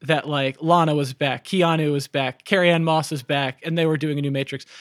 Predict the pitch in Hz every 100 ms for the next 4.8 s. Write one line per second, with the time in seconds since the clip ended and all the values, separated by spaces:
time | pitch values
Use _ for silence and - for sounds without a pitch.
0 | - - 202 262 196 165 143 135 190 175
1 | 147 - 127 - 131 131 170 190 190 185
2 | 196 208 277 247 220 160 151 139 131 143
3 | 170 185 170 - _ - 196 175 180 208
4 | 202 202 208 160 160 190 226